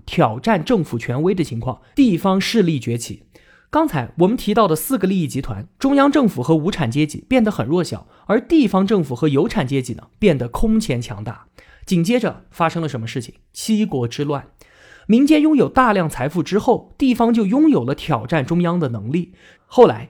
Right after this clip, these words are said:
七国之乱被平定，掌权者一看，原来这么放纵经济是不行的，于是汉武帝上台之后就开始收。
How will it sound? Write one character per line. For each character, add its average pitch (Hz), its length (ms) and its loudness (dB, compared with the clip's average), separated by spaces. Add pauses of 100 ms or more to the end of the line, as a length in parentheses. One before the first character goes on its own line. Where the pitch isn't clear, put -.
七 - 240 2
国 156 180 2
之 196 120 0
乱 185 180 4
被 156 140 0
平 110 180 -6
定， 151 200 -4 (200)
掌 214 200 2
权 277 180 0
者 277 100 0
一 123 120 -2
看， - 360 -6
原 220 200 4
来 302 100 2
这 311 160 2
么 196 80 4
放 196 260 2
纵 170 160 -2
经 214 280 0
济 - 260 -6
是 - 160 -4
不 208 140 -2
行 113 260 -8
的， 143 200 -8 (160)
于 196 140 2
是 254 140 -2
汉 269 240 4
武 143 100 2
帝 180 140 0
上 185 180 0
台 135 140 0
之 180 100 0
后 - 400 -2
就 175 160 2
开 170 200 0
始 - 120 -6
收。 143 300 0